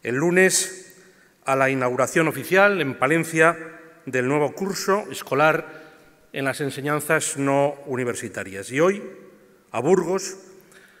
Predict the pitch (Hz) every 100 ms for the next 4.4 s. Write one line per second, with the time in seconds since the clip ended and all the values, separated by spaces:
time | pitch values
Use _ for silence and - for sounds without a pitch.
0 | _ - 135 127 - 135 139 151 190 202
1 | 147 127 - 151 147 147 143 123 123 131
2 | 127 160 165 160 160 160 139 - - 151
3 | 156 - - - 135 131 131 120 - 127
4 | 139 139 139